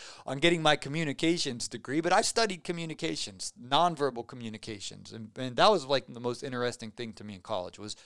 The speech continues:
these classes I'd take where we'd study, uh, nonverbal versus verbal communication. Like, we'd go pretty deep into it, and actually,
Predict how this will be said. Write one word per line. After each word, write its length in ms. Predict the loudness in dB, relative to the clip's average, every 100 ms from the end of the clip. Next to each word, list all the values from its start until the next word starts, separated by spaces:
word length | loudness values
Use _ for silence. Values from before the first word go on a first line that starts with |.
| _ -20 _ -12
these 200 | -10 -2
classes 440 | 2 2 0 -4
I'd 160 | -6 -4
take 240 | -8 -8
where 80 | -8
we'd 160 | -6
study, 420 | -4 -4 -4 -8 -16 _ _ _ _ _ _
uh, 200 | -10 -10 -6
nonverbal 760 | 2 4 4 0 -2 0 -2 -4
versus 280 | -8 -10 -2
verbal 360 | 0 2 -2
communication. 760 | -6 -8 -8 -8 -6 -6 -6 -8
Like, 140 | -8
we'd 160 | -4 0
go 100 | 0
pretty 220 | -2 -6
deep 300 | -6 -10 -10
into 220 | -12 -10
it, 80 | -10
and 100 | -8
actually, 560 | -8 -6 -4 -4 -4